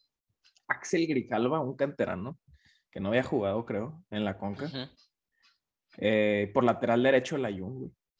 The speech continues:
Speaker 1: No sé por qué no pone a Edson Gutiérrez.
Speaker 2: No, pero, bueno.
Speaker 1: Bueno, Layún no lo ha hecho mal, ¿verdad? Pero no sé por qué.
Speaker 2: Layún, Layún está haciéndolo bien, güey.
Speaker 1: No,
Speaker 2: Y de
Speaker 1: claro.
Speaker 2: extremo derecho, sí, digo, de extremo derecho, de carrilero derecho, me parece una buena posición.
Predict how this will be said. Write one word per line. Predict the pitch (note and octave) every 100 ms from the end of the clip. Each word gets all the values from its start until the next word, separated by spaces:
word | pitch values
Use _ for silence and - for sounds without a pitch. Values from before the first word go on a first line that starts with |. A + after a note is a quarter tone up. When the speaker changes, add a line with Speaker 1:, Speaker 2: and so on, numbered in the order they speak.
| _ A2+
Speaker 1:
No | A2
sé | -
por | C3 C3+
qué | B2+ A#2+
no | A#2+
pone | - A#2+
a | A#2
Edson | A2 B2
Gutiérrez. | A#2+ G2+ - - D#3+ - - _ _ _
Speaker 2:
No, | - A3+
pero, | - C3 A#2+ -
bueno. | - - - _ _ _ _ _
Speaker 1:
Bueno, | G3 F3 E2
Layún | B2 C#3 E3+
no | G3+
lo | G#3
ha | G3
hecho | G3 F#3+
mal, | G2+ -
¿verdad? | - - -
Pero | A#2 A#2
no | A2 A2+ B2+ C#3
sé | D#3+ F#3+
por | F#3+ C#3+
qué. | C#3+
Speaker 2:
Layún, | D3 D#3 F#3 F#3+
Layún | F3+ D3 C3+ C3+
está | F3 - F3+
haciéndolo | F3 F3 F3 F3+
bien, | C#3 A#2+ C#3
güey. | B2 - - _
Speaker 1:
No, | F3 D3+
Speaker 2:
Y |
de |
Speaker 1:
claro. | A#2+ D#3+
Speaker 2:
extremo | C#3 B2 D3+
derecho, | E3 C#3 C3+ D#3
sí, | D3 -
digo, | C3 C3+ B2+
de |
extremo | A2+ - A2+ A#2
derecho, | G#2+ - -
de | A#2 A2 -
carrilero | - A#2+ A#2 A#2 C#3+
derecho, | C#3+ C#3+ C#3+ C#3+
me | C3+
parece | A2+ A#2 C3+
una | C3 C3
buena | B2+ C3
posición. | C3 B2 -